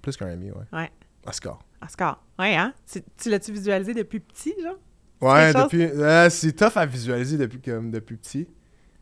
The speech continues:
Speaker 1: Mais je suis vraiment ambitieux.
Speaker 2: Ouais.
Speaker 1: Fait que, euh, je l'ai, je pense depuis que j'ai, comme, commencé, quand j'ai eu mon premier rôle, je suis comme, « Ok, bon,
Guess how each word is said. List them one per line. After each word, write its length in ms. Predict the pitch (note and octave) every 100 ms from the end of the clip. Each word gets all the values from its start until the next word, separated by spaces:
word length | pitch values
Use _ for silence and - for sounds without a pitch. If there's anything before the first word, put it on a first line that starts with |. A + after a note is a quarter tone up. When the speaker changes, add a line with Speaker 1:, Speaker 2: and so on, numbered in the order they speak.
| _ _ -
Speaker 1:
Mais 140 | G#2+
je 60 | -
suis 120 | A#2
vraiment 280 | B2+ D3+ E3+
ambitieux. 380 | C#3+ A#2 - B2 _ _ _ _ -
Speaker 2:
Ouais. 300 | E3+ F3+ A3 _ _
Speaker 1:
Fait 160 | - G#2
que, 160 | -
euh, 420 | G#2 G2 G2 G2+ G2+
je 100 | G#2
l'ai, 240 | A2 G#2+
je 240 | A2 A2
pense 240 | - B2+ A#2+
depuis 260 | A2+ A2
que 40 | A2+
j'ai, 120 | A2
comme, 260 | G2+ G2 F#2+
commencé, 680 | - A2 G#2+ G#2 - A2+
quand 120 | A2 A2+
j'ai 100 | G#2+
eu 60 |
mon 100 | G#2+
premier 220 | G#2 G#2
rôle, 160 | G2+ G#2
je 60 | -
suis 20 |
comme, « 80 | F2+
Ok, 140 | -
bon, 180 | B2 A2